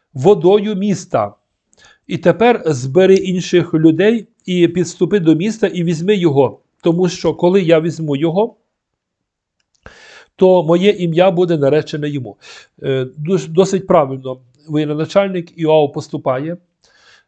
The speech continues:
А, він взяв в облогу місто, перекрив, е, надходження питної води, значить, місто вже скоро здасться. Але якщо він сам переможе без Давида, а Давид вже був раз бездіяльний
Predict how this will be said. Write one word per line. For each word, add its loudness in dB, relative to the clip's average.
А, -10
він -4
взяв 0
в -6
облогу -2
місто, -8
перекрив, -2
е, -6
надходження -4
питної -2
води, -4
значить, -12
місто -10
вже -8
скоро -6
здасться. -10
Але 0
якщо -4
він -4
сам 0
переможе -2
без -6
Давида, -2
а -2
Давид 0
вже 2
був -2
раз 0
бездіяльний -2